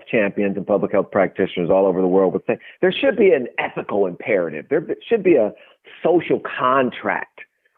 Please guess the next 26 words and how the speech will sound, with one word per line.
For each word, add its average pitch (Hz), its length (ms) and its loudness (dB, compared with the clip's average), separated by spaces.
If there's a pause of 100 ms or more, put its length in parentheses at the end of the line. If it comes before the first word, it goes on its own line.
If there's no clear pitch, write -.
with 110 120 -2
the - 80 -4
community 110 480 2
that - 120 -8
says, 131 200 2
you 180 80 0
know, 175 80 4
we 202 180 2
value 127 560 2
health 104 280 -4
and 98 120 0
the 85 60 -2
health 151 260 -2
of 120 100 -2 (100)
everyone. 85 540 0 (540)
And 135 140 0
so 156 80 2
I 156 80 2
would 170 180 2 (100)
say 120 300 4
when 113 160 -2
you're 117 120 -4
looking 156 280 -2
at 120 100 0
the - 60 -6
cost 120 360 -4